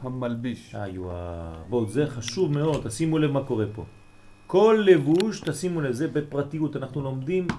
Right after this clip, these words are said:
Speaker 2: לאט לאט, אנחנו לא רצים. כל לבוש מלביש,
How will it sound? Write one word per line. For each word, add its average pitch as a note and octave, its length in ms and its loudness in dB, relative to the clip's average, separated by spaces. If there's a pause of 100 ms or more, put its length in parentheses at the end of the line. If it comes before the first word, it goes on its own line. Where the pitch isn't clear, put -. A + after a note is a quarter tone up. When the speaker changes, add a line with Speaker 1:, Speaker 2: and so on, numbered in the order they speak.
(180)
Speaker 2:
לאט F#3+ 320 -4
לאט, D3 220 -2
אנחנו D3+ 360 -6
לא E3+ 180 0
רצים. G2 280 -6 (1200)
כל A#3 360 10
לבוש F3 460 4
מלביש, D3 680 0